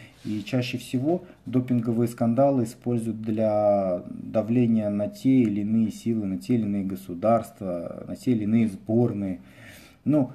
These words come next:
вообще, слышать про допинговые скандалы в спорте — это так забавно, да, так забавно. Это примерно как слышать про демократию от современных политиков и про правовое государство. Потому что всем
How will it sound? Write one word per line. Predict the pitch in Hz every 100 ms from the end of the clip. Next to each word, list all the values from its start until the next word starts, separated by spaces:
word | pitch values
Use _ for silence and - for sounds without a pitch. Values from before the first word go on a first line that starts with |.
| -
вообще, | 131 - 302 -
слышать | - 170 - -
про | 135
допинговые | 135 170 151 139 139 135
скандалы | - 135 135 151 143
в |
спорте — | - - 165 180 -
это | 117
так | 107 107
забавно, | 104 113 101 117 131 131 98 92
да, | 92 90 - -
так | 101
забавно. | 98 104 127 113
Это | 101
примерно | 127 147 160 143 131
как | 135
слышать | - 143 - -
про | 123
демократию | 120 123 123 127 120 113 107 104
от |
современных | 101 107 110 110 98 -
политиков | 107 127 127 - -
и |
про | 101 101
правовое | - 101 101 104
государство. | 95 101 - 101 92 - - - - - -
Потому | _ 127 139
что | - 131 - - - _ _ _ _ _
всем | - - 139 135 95